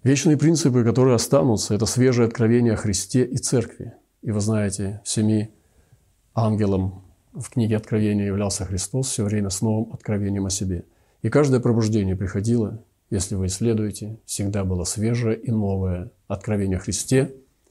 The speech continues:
не о новом Христе – о вечном Христе, но с новой стороны.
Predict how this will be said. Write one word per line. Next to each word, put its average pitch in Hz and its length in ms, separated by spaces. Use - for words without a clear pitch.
не 120 300
о 127 100
новом 123 340
Христе – 92 640
о 117 120
вечном 120 480
Христе, 92 600
но 113 400
с - 180
новой 110 300
стороны. 95 560